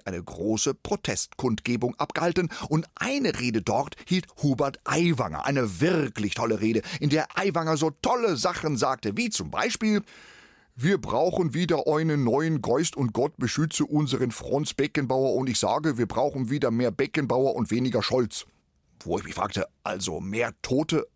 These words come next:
als Untote? Und wie es um den neuen Geist bestellt ist, hat Aiwanger auch erklärt. „Ich danke Ihnen auch noch einmal rückwirkend, dass Sie in Corona-Zeiten gefahren sind, obwohl Sie keine Scheißhäuser mehr hatten. Ihr seid die Helden dieses Landes.“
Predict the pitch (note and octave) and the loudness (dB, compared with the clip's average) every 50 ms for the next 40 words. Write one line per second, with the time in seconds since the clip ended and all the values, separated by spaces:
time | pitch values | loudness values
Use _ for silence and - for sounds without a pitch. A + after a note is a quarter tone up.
0 | _ _ _ - G2+ F#2+ F2+ - - - - _ - B2+ C#3+ C#3 - - G3 F3 | _ _ _ -6 -6 -6 -4 -4 -4 -4 -2 _ 2 2 2 2 2 0 0 0
1 | - - - - - _ _ _ - - - - - - - - - E3+ E3+ F3 | 0 -2 -4 -6 -8 _ _ _ -16 -14 -12 -12 -12 -12 -8 -2 0 2 2 2
2 | E3 - - B2+ - D4 - - - A#3 A3+ - - - F#3+ F#3+ F3 F#3 F3+ E3 | -2 -6 -6 -6 -6 -6 -4 -4 -2 -2 -2 0 2 2 4 4 4 2 2 2
3 | D3 F3+ G3+ G#3 G3+ G3 F#3 A#2+ - C3 C3 F3+ - - - E3+ D#3 - C#3 D3 | 2 0 2 2 2 0 0 0 -2 -2 0 -2 -2 -2 0 -2 -2 0 0 0
4 | C#3+ - D#3 C3 - - - - - E3+ - - C3 C3 A#2+ A2+ A2+ A2 G#2 - | 2 0 0 -2 -2 -6 -10 -6 -6 -6 -4 -2 -4 -2 -2 -2 -2 -2 -4 -6
5 | - - - B2 A#2 - - - - - C3 G#2 - - - - _ _ _ _ | -6 -2 -2 -2 -2 -2 -4 -4 -2 -2 -2 -2 -4 -8 -14 -20 _ _ _ _
6 | _ _ _ _ _ - G3+ G#3+ - - - C#3+ D#3+ F#3 F3+ D3 F3 D#3 E3+ D#3+ | _ _ _ _ _ 0 0 0 0 0 0 2 2 2 0 -2 -2 0 0 2
7 | D3+ C#3 C3+ B2 - C3 C#3 B2 A2 B2 C#3 D3+ - C3+ B2 A#2+ A#2 A2 G#2+ G2+ | 2 0 0 0 2 2 2 2 2 0 0 0 0 0 2 2 2 2 2 2
8 | B2 E3 E3 - C#3+ D3+ D#3+ D3+ D#3+ D3 A2+ A#2+ B2 C#3 C#3 - C3+ A#2+ - C#3 | 0 0 0 0 0 0 0 2 0 -2 -2 0 -2 -2 -2 -2 -4 -2 -2 -2
9 | C3+ A#2+ - C3 A#2 G#2 F#2 G#2+ B2+ C#3+ C#3+ C#3 C3 - - D3 C3 C3 - C#3 | -2 0 0 0 0 0 0 0 0 0 0 0 -2 0 0 0 0 0 0 -2
10 | C3+ A2 A#2 G#2+ - - A2 C3+ C#3+ D3 D3+ C3 B2 C#3 C#3+ - - A2 F#2 G#2 | -2 0 0 0 0 2 0 0 2 0 -2 0 0 -2 0 0 -2 -2 0 0
11 | A#2 C3 B2 A2+ A#2+ - - G#2+ A2+ A2+ A2 G2+ - - - G#2+ A#2+ D3+ D#3+ - | 0 0 0 -2 -6 -4 -2 0 2 2 2 0 0 -2 0 0 0 2 0 -2
12 | - - B2+ C3 B2 - B2 A#2+ A#2 F#2+ G2 B2+ - - G#2+ G2+ - - D3 C#3 | -2 0 0 0 2 2 0 0 0 0 0 -2 0 0 -2 -2 0 0 0 0
13 | A2+ - A#2+ B2 - - A2+ G#2 D#2+ G#2 B2 D3 C#3+ D#3 D#3 C3 - A2+ A#2+ A2+ | 2 0 0 -2 -2 -2 -4 -2 0 2 2 2 2 0 -2 0 0 -2 0 0
14 | C3+ A#2+ - G#2 A2+ C3+ C3+ B2+ G#2 - - | -2 -2 0 0 0 2 2 0 0 -2 -8